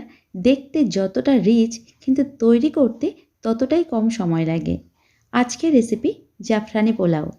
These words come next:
আর এই জাফরানি পোলাও তৈরি করার জন্য এখানে আমি এক কাপ গোবিন্দভোগ চাল নিয়ে নিচ্ছি। আপনারা আপনাদের পছন্দ মতন গোবিন্দভোগ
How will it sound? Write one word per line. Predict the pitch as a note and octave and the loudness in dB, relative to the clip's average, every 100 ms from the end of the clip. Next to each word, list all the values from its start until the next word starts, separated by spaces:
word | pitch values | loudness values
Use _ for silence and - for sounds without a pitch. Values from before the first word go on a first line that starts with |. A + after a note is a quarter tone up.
| - | -2
আর | C4 | 2
এই | D4 | 2
জাফরানি | C#4 A#3+ A#3+ - D#4 | 2 0 -2 0 0
পোলাও | E4 D4+ E4 | 2 0 0
তৈরি | D#4+ A3 G#3+ | 0 0 0
করার | A#3 D4 D#4+ | 0 0 0
জন্য | - G#3+ B3+ - - | 0 2 0 -2 -6
এখানে | A3 A#3 B3 | 0 2 4
আমি | C#4+ - - A3 | 2 0 -8 -8
এক | G#3+ - | -8 -6
কাপ | E4 C4+ | -6 -4
গোবিন্দভোগ | G3+ F3+ F#3+ G3 A3 G#3+ | -2 -2 -2 -2 -4 -4
চাল | A#3+ B3 | 0 4
নিয়ে | B3+ C4 | 4 6
নিচ্ছি। | C4 C4 - G#4 _ _ _ _ _ | 4 0 -10 -10 _ _ _ _ _
আপনারা | C4 C4 - F4+ - | -8 -6 -4 -4 -2
আপনাদের | A#3+ A#3 C4 E4 E4 | -4 2 2 2 2
পছন্দ | B3+ C#4+ D#4 D#4 | 0 2 2 4
মতন | G3+ F#3 F#4+ - _ _ - | 2 0 -8 -10 _ _ -2
গোবিন্দভোগ | A#3+ C4 F4 F4 A3 C#4+ | 2 4 2 2 0 -2